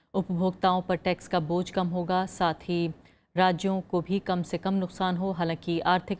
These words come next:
मामलों के जानकारों का ये कहना है कि सेवा कर बढ़ने से लोगों के लिए सेवाएं महंगी होंगी।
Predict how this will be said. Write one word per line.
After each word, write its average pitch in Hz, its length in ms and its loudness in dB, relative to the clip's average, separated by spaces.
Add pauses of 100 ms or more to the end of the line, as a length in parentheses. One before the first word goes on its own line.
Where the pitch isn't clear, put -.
मामलों 160 260 0
के 165 120 -2
जानकारों 156 460 0
का 156 120 -4
ये 151 80 0
कहना 160 220 -4
है 170 80 -4
कि 175 100 -8
सेवा 185 340 0
कर 170 180 -2
बढ़ने 160 340 -2
से 202 180 -6
लोगों 165 260 -2
के 156 160 -6
लिए 160 140 -2
सेवाएं 160 460 -4
महंगी 170 360 -4
होंगी। 170 380 -10